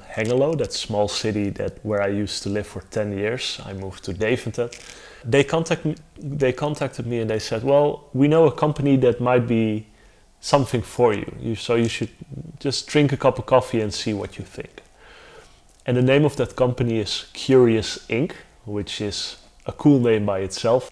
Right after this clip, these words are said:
And they have different digital SaaS products. And they're, I wouldn't, yeah, I'm not quite sure if you could call it, uh, the cash cow, but their most mature product is called Dation, which is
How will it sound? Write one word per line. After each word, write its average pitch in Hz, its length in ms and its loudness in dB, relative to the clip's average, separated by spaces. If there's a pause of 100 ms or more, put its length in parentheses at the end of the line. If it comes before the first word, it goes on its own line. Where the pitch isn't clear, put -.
(140)
And 139 140 -2
they 160 120 6
have 139 220 0
different 147 600 2 (140)
digital 117 680 2 (120)
SaaS - 600 2 (200)
products. - 580 -6 (800)
And 107 540 -2
they're, 107 440 2 (500)
I 104 80 -8
wouldn't, 107 400 -2
yeah, 101 160 -14 (140)
I'm 98 80 -12
not 92 280 -16
quite 101 220 -6
sure 101 220 -4
if - 160 -8
you 104 40 -4
could - 220 -10
call 104 220 -4
it, - 200 -10
uh, 98 120 -12 (140)
the 110 100 -4
cash 117 400 -4
cow, 135 180 2
but 123 360 -2
their 101 360 -2 (140)
most 110 340 -2
mature 131 400 2
product 135 600 0 (100)
is 104 440 -6 (120)
called 107 360 -4
Dation, 113 680 2 (640)
which 110 300 -4
is 98 320 -6